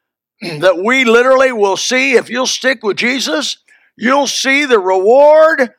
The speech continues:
of the wicked. It's interesting, his memory verse there in Second Thessalonians. "Ye that are troubled, rest with us."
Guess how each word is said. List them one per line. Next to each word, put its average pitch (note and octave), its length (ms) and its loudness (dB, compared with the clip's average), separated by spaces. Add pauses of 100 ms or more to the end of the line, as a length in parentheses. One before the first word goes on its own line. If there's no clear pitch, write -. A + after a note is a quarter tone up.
(120)
of A3+ 100 0
the A3+ 80 2
wicked. A#3+ 400 0
It's D#3 140 -10
interesting, A3 380 -4
his F3 180 -4
memory A3 320 -4
verse D3+ 300 -4
there D#3 120 -4
in D3 80 -6
Second D#3+ 240 -4
Thessalonians. D#3+ 800 -6 (1800)
"Ye E3+ 160 -2
that D#3 160 -2
are C3 120 -8
troubled, C#3 520 -8 (1120)
rest D3+ 320 -6
with - 200 -20
us." - 800 -20